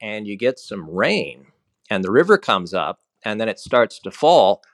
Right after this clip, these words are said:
that's when steelhead and salmon migrate. That's when you'll want to go fishing. That's when they're going to be most alert. And,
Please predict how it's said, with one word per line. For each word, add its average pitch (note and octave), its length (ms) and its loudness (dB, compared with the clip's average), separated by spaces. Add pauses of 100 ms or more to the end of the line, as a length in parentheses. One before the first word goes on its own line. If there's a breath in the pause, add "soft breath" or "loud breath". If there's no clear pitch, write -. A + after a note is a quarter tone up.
(200 soft breath)
that's C3 300 0
when G#2+ 160 -10
steelhead F2+ 520 -8
and E2+ 140 -10
salmon E2 400 -8
migrate. F#2+ 480 -4 (320)
That's D2 320 -6
when F#2 140 -4
you'll F2+ 140 -6
want F2 180 -2
to E2 40 -2
go F2 200 -2
fishing. D3+ 580 0
That's G#2+ 540 0
when G#2 120 -6
they're F2+ 140 -4
going F2+ 240 -8
to E2+ 60 -12
be F2+ 180 -8
most F2+ 380 -2
alert. F#2 640 2 (680 soft breath)
And, F#2+ 880 0